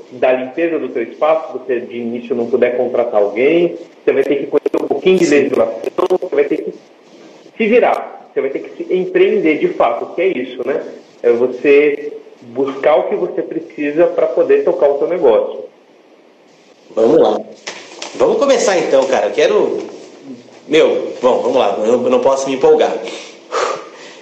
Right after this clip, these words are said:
Speaker 2: Qual que é a definição de empreendedor? O que que você acha que é importante? Eu já falei a minha versão aqui, o que que você acha?
Speaker 1: Você sabe que eu falo bastante também, né, Thiago? Então você vai,
Speaker 2: Hum.
Speaker 1: você vai segurando a corda aí, porque quando eu dou a primeira,
Speaker 2: Tá.
Speaker 1: às vezes,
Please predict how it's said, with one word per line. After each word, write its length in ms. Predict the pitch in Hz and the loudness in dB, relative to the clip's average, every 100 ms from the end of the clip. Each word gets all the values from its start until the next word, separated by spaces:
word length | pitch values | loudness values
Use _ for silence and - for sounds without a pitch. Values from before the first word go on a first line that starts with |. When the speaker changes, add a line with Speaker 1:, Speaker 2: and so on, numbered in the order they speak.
| - | -10
Speaker 2:
Qual 200 | - 139 - | 2 2 4
que 80 | |
é 40 | 208 | 2
a 40 | |
definição 520 | 196 - 160 139 143 | 2 0 0 2 2
de 120 | 135 131 | 2 0
empreendedor? 760 | 131 120 113 127 139 151 151 | 2 2 2 4 6 8 6
O 80 | - | 4
que 60 | - | -2
que 60 | - | 0
você 100 | 131 | 0
acha 200 | - 127 | 2 0
que 40 | |
é 40 | |
importante? 880 | 123 123 113 - 135 139 143 139 - | 0 2 2 4 2 4 2 -2 0
Eu 60 | 123 | 2
já 100 | 120 | 2
falei 260 | 113 120 120 | 2 0 0
a 40 | |
minha 180 | 117 117 | 2 2
versão 400 | 110 104 127 120 | 2 4 2 2
aqui, 160 | - | 0
o 40 | 120 | -4
que 80 | 127 | -4
que 80 | - | 0
você 140 | 113 | 2
acha? 640 | 104 127 139 - 147 143 143 - - - - - - - - - - - - - | 2 0 -2 -2 -2 -2 -6 -16 -20 -20 -20 -20 -20 -20 -20 -20 -20 -20 -14 -8
Speaker 1:
Você 340 | - - 143 | -6 0 0
sabe 220 | 151 143 143 | 2 0 0
que 80 | |
eu 60 | 147 | -2
falo 220 | - 143 | 2 0
bastante 440 | 139 151 - 127 - | 2 -2 -2 -8 -4
também, 300 | 156 131 117 | -4 -2 -2
né, 140 | 117 117 | -2 0
Thiago? 240 | 117 107 | -2 -2
Então 200 | 113 120 | -4 -6
você 180 | - 123 | -2 -2
vai, 460 | 123 123 127 131 | 2 4 4 4
Speaker 2:
Hum. 200 | 127 123 | 2 2
Speaker 1:
você 80 | 123 | -2
vai 260 | 120 120 120 - | 0 0 0 -6
segurando 320 | - 127 127 | -2 0 0
a 20 | |
corda 480 | 143 - 120 127 123 | -2 0 2 2 0
aí, 100 | 113 | -4
porque 520 | 117 - 143 127 110 - | -6 -8 -2 -2 -2 -6
quando 160 | 117 117 | -6 -2
eu 80 | 123 | 2
dou 100 | 135 | 2
a 120 | 135 | 0
primeira, 400 | 135 123 120 117 | -6 -4 0 0
Speaker 2:
Tá. 100 | 101 | 0
Speaker 1:
às 100 | 101 | -6
vezes, 340 | 117 123 139 | -6 -6 -6